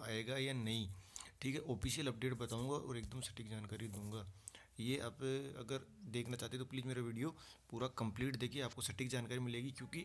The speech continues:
आज अट्ठाईस तारीख है, अट्ठाईस फरवरी है। इसके कारण क्या होगा, इस सोशल मीडिया पे बहुत चीज़ें ऐसी वायरल होगी, "आ गया, रिजल्ट आ गया,"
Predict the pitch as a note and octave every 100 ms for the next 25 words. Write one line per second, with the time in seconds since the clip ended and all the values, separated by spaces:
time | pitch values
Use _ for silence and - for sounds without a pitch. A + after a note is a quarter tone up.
0 | - A#2+ A#2+ B2+ - A2 B2 - A#2 G#2+
1 | G2+ F#2+ F#2+ - - - - - - -
2 | - B2 - B2 D3 D3 C3 A2+ C3+ C3+
3 | F#3 - - C3 B2+ B2+ B2+ C3 C#3+ C#3
4 | - C3 D3 C#3 C3 B2+ C3+ A#2 A#2 C3
5 | D3+ C3 B2+ B2+ A#2+ B2+ A#2+ A#2 C#3 A#2+
6 | A2+ A2+ A#2 A#2 A#2 A2+ A2 A#2+